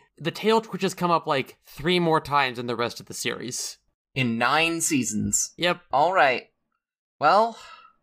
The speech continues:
Speaker 2: put it up on the clock. We got three times to look out for, for this.
Speaker 1: Yep. And it's all the tail
Speaker 2: <sighs>
Speaker 1: twitches, none of the other things.
Speaker 2: Fucking, just don't bother giving your character such a very, like, specific and, like, interesting thing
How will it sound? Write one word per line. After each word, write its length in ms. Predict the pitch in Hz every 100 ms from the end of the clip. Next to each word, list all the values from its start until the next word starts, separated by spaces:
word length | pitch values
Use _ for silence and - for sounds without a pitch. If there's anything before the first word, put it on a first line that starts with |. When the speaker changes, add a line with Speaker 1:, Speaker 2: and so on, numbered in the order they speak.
| _ _ -
Speaker 2:
put 200 | - 196
it 60 |
up 140 | 202 208
on 80 | 208
the 80 |
clock. 380 | 208 190 131 131
We 100 | 139
got 300 | 139 139 -
three 420 | - 139 151 214
times 440 | 220 220 170 135 135
to 80 | 135
look 160 | 139
out 180 | 139 -
for, 200 | - 139
for 120 | - 139
this. 480 | 135 139 160 - -
Speaker 1:
Yep. 300 | 170 180 196 196 _ _
And 120 | - 151
it's 120 | 147
all 160 | 170
the 80 | 185
tail 300 | - 160 143
Speaker 2:
<sighs> 40 | 131
Speaker 1:
twitches, 320 | 127 113 113
none 100 | 151
of 40 |
the 80 | 160
other 180 | 147 127
things. 540 | - 127 131 127 - - _ - - - - - - - _
Speaker 2:
Fucking, 400 | - 208 208 185 _ -
just 160 | 269
don't 200 | 294 330
bother 280 | 269 294 294
giving 280 | 277 254 254
your 140 | 226
character 440 | 226 220 240 196 131
such 240 | - 156
a 60 | 156
very, 340 | 156 160 180
like, 260 | 160 160 147
specific 1080 | - - 160 - - 160 - 196 196 - _ _
and, 220 | - 143 139
like, 400 | 135 123 123 - _ _ -
interesting 600 | 147 160 190 - 165 151
thing 560 | - 175 143 120 113